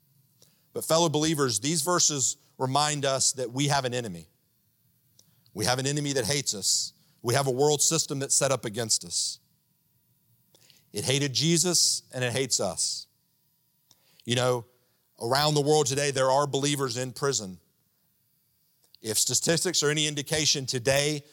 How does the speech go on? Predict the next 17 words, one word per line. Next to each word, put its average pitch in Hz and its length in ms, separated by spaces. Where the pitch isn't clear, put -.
there 127 160
will 135 300
be 131 200
multiple 131 720
Christians 135 560
killed 127 320
because 107 320
of 104 60
their 104 100
faith. 78 400
But 101 80
either 123 220
way, 131 180
we 123 140
must 120 320
choose 143 500
Jesus 120 560